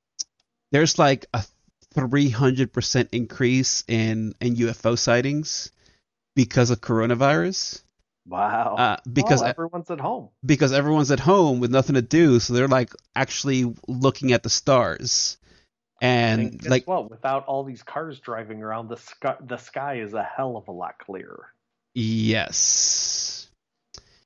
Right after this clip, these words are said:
Speaker 1: Yes. Um, so, so it's interesting. And, and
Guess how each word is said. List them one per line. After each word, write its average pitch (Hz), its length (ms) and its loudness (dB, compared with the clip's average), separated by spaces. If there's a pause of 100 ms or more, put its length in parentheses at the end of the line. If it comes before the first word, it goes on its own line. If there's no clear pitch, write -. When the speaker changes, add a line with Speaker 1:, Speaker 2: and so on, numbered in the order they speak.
(220)
Speaker 1:
Yes. - 580 -4 (160)
Um, 107 580 0 (460)
so, 139 280 4
so 151 200 4
it's 147 160 2
interesting. 113 520 0
And, 147 220 4
and 135 260 2